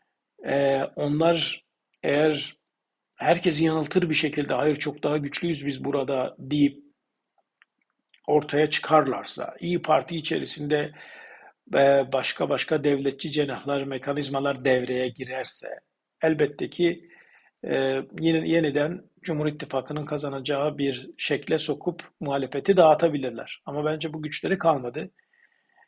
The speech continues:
İYİ Parti'dekiler de dağıldılar. C H P içerisindekiler de dağıldı, gittiler.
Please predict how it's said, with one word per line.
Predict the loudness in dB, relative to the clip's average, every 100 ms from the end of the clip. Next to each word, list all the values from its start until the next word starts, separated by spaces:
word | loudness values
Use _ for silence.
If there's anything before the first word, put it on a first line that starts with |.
| _
İYİ | 2 4 6
Parti'dekiler | 4 2 0 0 2 2 4 2
de | 0
dağıldılar. | 0 -2 -4 -4 -4 -4 -6 -2
C | -2
H | 0
P | 0
içerisindekiler | 0 -2 -4 -6 -4 -4 0 0 0
de | -4
dağıldı, | -4 -4 -8 -12
gittiler. | -14 -12 -6 -4 -2 -4 -8